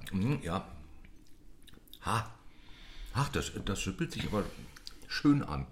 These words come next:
Ich, ich bin ja selber, ich muss zugeben, ich bin auch kein, kein großer Sprudeltrinker. Hm. Das ist nicht so, also das ist eigentlich immer die Wahl, Weißwein oder Sprudel,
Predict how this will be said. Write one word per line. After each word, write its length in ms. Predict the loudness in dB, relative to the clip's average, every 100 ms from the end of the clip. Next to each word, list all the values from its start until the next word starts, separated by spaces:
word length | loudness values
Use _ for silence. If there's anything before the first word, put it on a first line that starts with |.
| -10 -10 -10 -12 -6
Ich, 140 | -4 -2
ich 100 | -2 2
bin 180 | 6 8
ja 120 | 8
selber, 260 | 6 6 2 -8
ich 80 | 0
muss 160 | 0 2
zugeben, 240 | 2 4
ich 140 | 2 2
bin 100 | 2
auch 180 | 2
kein, 280 | 2 2 2 -4 -14 -16 -14 -14 -14 -14 -14 -2
kein 240 | 2 4
großer 480 | 4 4 6 4 4 -6 -10 -10 -8 -8 -6
Sprudeltrinker. 800 | -4 4 6 6 2 -2 -2 -4 -4 -12 -4
Hm. 240 | 0 0 -2 -8 -20 -16 -16 -16 -18 -18 -18 -18 -12 -4
Das 220 | -2 0
ist 220 | -2 0
nicht 180 | 0 2
so, 280 | 4 4 4 -4 -12 -12 -2
also 200 | 2 2
das 180 | 2 0
ist 120 | 2
eigentlich 220 | 2 2
immer 140 | 4 6
die 140 | 6
Wahl, 300 | 8 8 6 0 -12 -14 -14 -14 -16 -14 -14 -14 -14 -16 -14 -14 -6 0
Weißwein 380 | 0 2 2
oder 160 | 4 2
Sprudel, 500 | 2 4 8 8